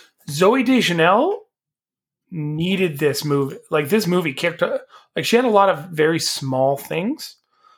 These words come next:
She, she was in Almost Famous, um, in two thousand. Then it was just, like, little things. She was, like, she played a girl in The New Guy,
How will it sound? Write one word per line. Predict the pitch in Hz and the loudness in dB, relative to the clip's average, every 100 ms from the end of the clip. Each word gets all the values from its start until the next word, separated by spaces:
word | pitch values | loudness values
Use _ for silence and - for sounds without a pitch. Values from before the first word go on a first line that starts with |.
| _ | _
She, | - 190 214 | 0 2 2
she | 151 - | -2 -2
was | 170 165 | -2 0
in | 160 | 2
Almost | 147 156 143 | 2 0 -2
Famous, | - 143 170 247 - - _ _ _ _ _ _ _ - | -4 -4 -4 -6 -8 -12 _ _ _ _ _ _ _ -4
um, | 156 139 135 | 0 0 -2
in | 135 | -6
two | - 151 | -6 -2
thousand. | 143 131 135 160 175 - | 2 2 0 -2 -4 -2
Then | 156 | -2
it | 156 - | -2 -6
was | 151 | -8
just, | 165 180 | -4 -2
like, | 180 - - _ _ _ _ _ _ _ _ _ _ _ _ _ _ | -2 -6 -16 _ _ _ _ _ _ _ _ _ _ _ _ _ _
little | 226 214 208 | 0 2 2
things. | 151 151 127 | 0 -2 -4
She | - | -6
was, | 160 156 | -6 -2
like, | - 226 | -2 -2
she | - 165 | -6 -2
played | 175 165 | 0 0
a | |
girl | 165 165 165 | 2 4 2
in | |
The | 156 | 0
New | 151 147 143 | -4 -4 0
Guy, | 143 143 139 143 139 | 2 2 2 0 -6